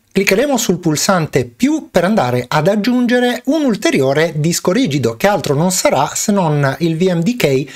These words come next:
che abbiamo appena scaricato. Quindi facciamo clic su più, scegliamo la voce disco fisso, clicchiamo su Aggiungi e ricordiamoci che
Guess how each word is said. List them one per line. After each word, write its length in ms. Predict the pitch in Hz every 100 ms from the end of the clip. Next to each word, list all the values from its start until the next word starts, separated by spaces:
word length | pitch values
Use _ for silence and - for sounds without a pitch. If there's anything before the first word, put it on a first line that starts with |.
| - -
che 100 | -
abbiamo 480 | 247 139 127 131 135
appena 440 | 190 185 143 127 139
scaricato. 640 | - 131 127 104 - -
Quindi 240 | - 170 123
facciamo 380 | 170 - 143
clic 260 | 127 175 -
su 320 | - 147 - _
più, 420 | 151 123 160 294 - - - - - _ _
scegliamo 480 | - 196 190 165 135
la 100 | 139
voce 460 | 175 139 127 110
disco 340 | 147 240 - 131
fisso, 640 | - 123 - - 226 - _ _ -
clicchiamo 400 | 175 254 226 135
su 460 | - 254 196 -
Aggiungi 880 | - 190 175 139 139 131 127 240 - _ _ _ _ _ _ _ _ _ - - -
e 240 | 247 180
ricordiamoci 1000 | 139 135 - 285 233 123 131 147 254 262
che 360 | - 254 123